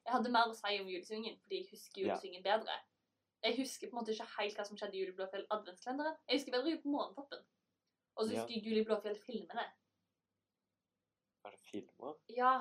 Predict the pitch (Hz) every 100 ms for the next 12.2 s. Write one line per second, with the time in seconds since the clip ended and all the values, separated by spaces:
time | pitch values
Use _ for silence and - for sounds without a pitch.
0 | - _ _ _ _ _ - 233 262 220
1 | 220 - 180 - _ 175 180 117 - _
2 | _ _ - - 285 320 320 320 320 311
3 | 302 320 381 311 175 170 247 254 262 240
4 | 240 _ _ _ 226 247 247 240 240 247
5 | 254 220 254 254 240 233 233 214 190 -
6 | 254 220 208 - 196 196 196 196 226 185
7 | - 202 190 190 196 170 175 196 240 165
8 | - _ 113 135 139 135 127 220 226 220
9 | 220 208 185 117 107 110 - - 220 214
10 | 202 208 202 202 - 185 185 196 _ _
11 | _ _ _ _ _ 233 240 247 233 208
12 | 208